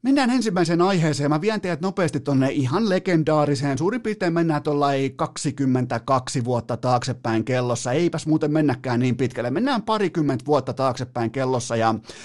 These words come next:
ja tota, meillä oli aik-, aikoinaan kovaa vertailua, että, no, oli just tullut eurot ja oikein niinku tiedettiin, että okei, kerro se kuudella, kerro, kerro niinku sun, ö, <laughs> ke-, ke-, kerro se euromäärä kuudella, niin saat markkamäärän. Se oli niinku meidän ensimmäinen laskutoimitus ja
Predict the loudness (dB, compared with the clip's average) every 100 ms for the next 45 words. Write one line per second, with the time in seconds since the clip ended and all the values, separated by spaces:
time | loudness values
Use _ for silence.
0 | -6 -4 0 0 2 2 2 4 2 2
1 | 0 0 2 0 0 0 2 2 2 0
2 | 0 -2 -2 -2 -2 0 0 0 -6 -16
3 | _ _ _ _ -4 0 0 0 -2 -6
4 | -4 0 0 0 0 0 2 0 0 2
5 | 2 0 -10 -14 -2 -2 0 -4 -2 -2
6 | -2 -4 -4 -4 -4 -4 -2 -4 -2 -2
7 | -2 -2 -2 -4 -4 0 2 0 -2 -2
8 | 0 0 -2 -6 -12 -4 -2 2 2 2
9 | 2 2 2 -2 -12 -12 -2 2 2 0
10 | -4 0 0 2 0 0 -4 -4 -2 0
11 | -2 -2 2 2 4 2 0 -2 -2 0
12 | 2 2 2 2 0 -10 -2 0 2 2
13 | 2 2 2 -2 -2 -2 -4 -4 -2 -2
14 | -2 -2 0 2 4 4 2 2 0 0
15 | 0 -2 -2 0 2 0 -2 0 -2